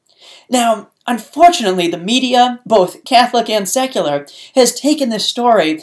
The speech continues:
and interpreted it to mean that the Catholic Church is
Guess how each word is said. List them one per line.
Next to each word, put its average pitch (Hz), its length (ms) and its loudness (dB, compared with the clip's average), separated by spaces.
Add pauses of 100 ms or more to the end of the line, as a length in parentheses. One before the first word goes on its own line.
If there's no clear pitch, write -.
(140)
and 240 100 0
interpreted 240 540 -2
it 185 120 -8
to 196 100 -8
mean 196 420 -2 (160)
that 220 140 -6
the 208 80 -2
Catholic 254 400 -4
Church 233 280 -4
is 175 380 -2